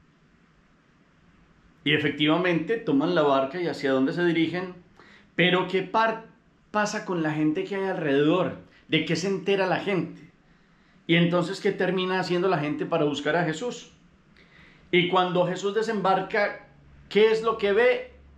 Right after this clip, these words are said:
y qué lee en el corazón de las personas? ¿Qué está pasando con ellos? Hacemos la pausa, la palabra resuena. La segunda lectura, ustedes y yo nos quedamos con un eco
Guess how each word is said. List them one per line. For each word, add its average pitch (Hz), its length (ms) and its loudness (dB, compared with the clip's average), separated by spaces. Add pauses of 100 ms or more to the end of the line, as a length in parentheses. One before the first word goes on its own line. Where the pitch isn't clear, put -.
(420)
y 170 200 -6
qué 214 140 6
lee 247 260 6
en 233 100 -2
el 208 100 -8
corazón 190 380 -2
de 208 80 -2
las 202 160 -2
personas? 165 560 -2
¿Qué 208 80 0
está - 240 -4
pasando 170 400 -2
con 123 160 -4
ellos? - 400 -16 (1000)
Hacemos 170 300 2
la 180 180 2
pausa, 196 300 2
la 175 160 0
palabra 147 320 2
resuena. 170 400 -2
La 143 100 -4
segunda 165 300 0
lectura, 220 460 2
ustedes 185 440 0
y 165 80 -4
yo 151 300 -2 (320)
nos 143 160 -6
quedamos 165 360 2
con 170 220 2
un 165 160 2
eco 196 640 0